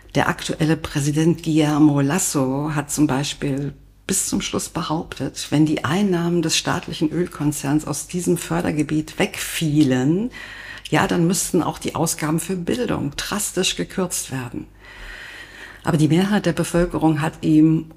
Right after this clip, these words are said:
offensichtlich nicht geglaubt und außerdem hat er ja auch zukünftig bald nichts mehr zu melden. Er ist nicht nochmal als Präsidentschaftskandidat angetreten.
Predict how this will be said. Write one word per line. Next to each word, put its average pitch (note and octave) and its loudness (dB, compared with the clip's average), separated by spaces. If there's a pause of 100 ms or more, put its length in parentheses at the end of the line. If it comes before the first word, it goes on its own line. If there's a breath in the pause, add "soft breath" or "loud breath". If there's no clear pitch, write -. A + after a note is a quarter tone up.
offensichtlich D#3 0
nicht D#3+ 4
geglaubt D3 -2
und D3 2
außerdem D#3 0
hat D#3 -4
er D3+ -2
ja D3+ -4
auch D3 -6 (920)
zukünftig D#3+ -2
bald C#3+ 0
nichts D#3 0
mehr C#3 0
zu - -4
melden. D3 2
Er C#3+ -2
ist - -2
nicht D3 0
nochmal C#3 0
als - -6
Präsidentschaftskandidat E3+ -2
angetreten. F3 0